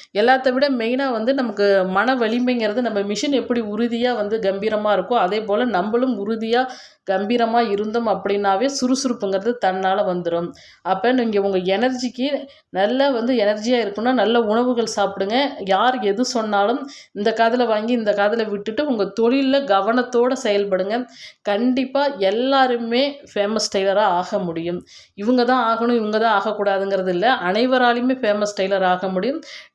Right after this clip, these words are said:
டெய்லரிங் ஒர்க்ல நிறைய சம்பாதிக்க முடியும், நிறைய சக்சஸ் பண்ண முடியும். அதனால எல்லாருமே சுறுசுறுப்பா எனர்ஜியா தைங்க. டெய்லரிங் ஒர்க்கை பொறுத்த வரைக்கும் நீங்க மெயினா வந்து என்ன நினைக்கணும் அப்படின்னாவே, இப்ப நம்ம வேஸ்டா, வேஸ்டா உட்கார்ந்திருந்தா நமக்கு ஒரு பால் வாங்க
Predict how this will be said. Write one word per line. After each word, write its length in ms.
டெய்லரிங் 440
ஒர்க்ல 240
நிறைய 240
சம்பாதிக்க 460
முடியும், 320
நிறைய 220
சக்சஸ் 420
பண்ண 140
முடியும். 280
அதனால 320
எல்லாருமே 520
சுறுசுறுப்பா 580
எனர்ஜியா 360
தைங்க. 240
டெய்லரிங் 500
ஒர்க்கை 280
பொறுத்த 320
வரைக்கும் 340
நீங்க 180
மெயினா 280
வந்து 180
என்ன 140
நினைக்கணும் 440
அப்படின்னாவே, 540
இப்ப 240
நம்ம 220
வேஸ்டா, 420
வேஸ்டா 400
உட்கார்ந்திருந்தா 560
நமக்கு 260
ஒரு 80
பால் 260
வாங்க 160